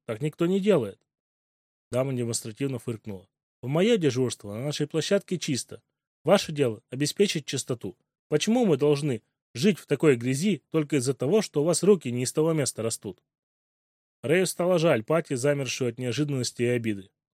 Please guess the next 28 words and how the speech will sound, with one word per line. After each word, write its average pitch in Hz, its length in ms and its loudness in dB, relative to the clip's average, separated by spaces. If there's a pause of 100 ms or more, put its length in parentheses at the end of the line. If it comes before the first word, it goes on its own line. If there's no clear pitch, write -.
(160)
«Возьмите 101 480 -2
да 95 100 -6
уберите 104 420 -2
сами», 87 400 -8 (220)
посоветовал 113 680 -4
он. 90 200 -12 (300)
«От - 160 -12
того, 120 180 0
что 123 200 -4
вы 117 100 2
здесь 113 240 -4
орёте, 131 320 2
грязи 117 360 -4
куда 117 240 -4
больше, 110 360 -4
чем 95 160 -12
от 90 80 -14
ботинок». 90 540 -16 (1200)
Дама 151 280 2
ошеломлённо 139 600 2
замолчала, 135 640 2
взглянула 131 540 2
на 139 60 0
него, 123 360 0
глаза 117 340 0
её 147 180 0
начали 127 320 -4
разгораться. 120 720 -2